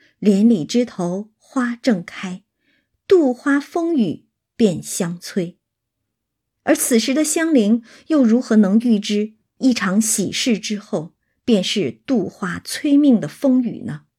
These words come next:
那薛蟠后来索取的夏金桂，正是给香菱带来催命风雨的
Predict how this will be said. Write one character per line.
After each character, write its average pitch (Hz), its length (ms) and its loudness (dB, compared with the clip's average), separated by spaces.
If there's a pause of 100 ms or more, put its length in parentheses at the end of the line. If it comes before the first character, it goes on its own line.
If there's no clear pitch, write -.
(1160)
那 233 120 2
薛 262 220 2
蟠 208 280 -4
后 240 240 -2
来 196 160 -2
索 220 300 0
取 - 240 -8
的 - 120 -8
夏 240 300 -6
金 254 260 0
桂， 262 280 -4 (580)
正 381 180 0
是 330 160 -2
给 240 160 2
香 294 300 0
菱 226 260 4
带 254 220 -4
来 190 340 -8 (120)
催 269 360 0
命 247 240 4
风 226 280 2
雨 202 160 -4
的 - 220 -14